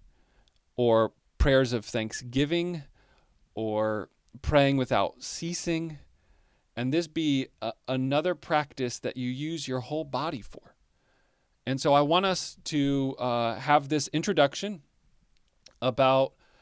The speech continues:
how to respond when life gets interrupted, and for us to have the category that fasting is one of those ways to respond. But before I close up this message,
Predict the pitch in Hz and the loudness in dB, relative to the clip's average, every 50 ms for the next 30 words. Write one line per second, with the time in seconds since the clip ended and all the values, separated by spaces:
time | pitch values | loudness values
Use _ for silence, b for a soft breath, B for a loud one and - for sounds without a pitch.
0 | b b b - - 160 151 185 - - 226 208 208 - - - - 131 113 107 | b b b -4 0 2 2 2 2 -2 -6 -8 -8 -8 -10 -6 -4 -2 0 0
1 | 104 113 120 123 127 123 113 110 110 117 127 123 - - - 123 117 113 - - | -2 -2 -4 -6 -6 -4 -2 -2 0 -2 -2 -4 -8 -12 -10 -10 -8 -8 -10 -12
2 | - 123 123 117 - 113 110 107 107 - - - 104 107 104 - - - 110 110 | -10 -10 -8 -8 -8 -6 -4 -4 -4 -6 -8 -8 -8 -8 -8 -10 -12 -12 -10 -10
3 | 110 - - - 113 107 - - 117 135 143 143 - - 135 123 127 113 110 110 | -12 -12 -12 -8 -8 -6 -4 -4 -4 -4 -4 -6 -10 -12 -8 -6 -6 -6 -6 -8
4 | 101 - - 113 110 110 104 101 95 95 98 98 92 - _ _ _ - 160 185 | -12 -10 -6 -6 -6 -6 -6 -8 -8 -8 -8 -6 -8 -10 _ _ _ -8 -8 -6
5 | 175 - - - 82 95 98 104 b b b b b b b b b b 131 120 | -8 -10 -14 -14 -14 -14 -14 -16 b b b b b b b b b b -6 -6
6 | - 120 131 135 135 127 120 123 120 120 113 113 107 113 113 110 - - - 107 | -6 -4 -4 -4 -4 -4 -4 -4 -4 -4 -6 -6 -6 -6 -6 -6 -8 -10 -12 -12
7 | 107 - - - - 104 92 82 92 - - 113 107 - _ _ b b b b | -12 -12 -12 -8 -8 -8 -8 -8 -12 -8 -4 -4 -4 -4 _ _ b b b b
8 | b b - 131 - 185 190 190 185 180 - - 160 147 151 147 127 - - - | b b -10 -4 2 4 6 6 6 6 4 4 4 6 6 4 0 -2 -4 0
9 | - 139 135 - 143 135 - - 120 113 107 - 87 73 - - - - | 0 0 0 0 -4 -6 -4 -4 -6 -6 -6 -8 -12 -14 -14 -14 -16 -16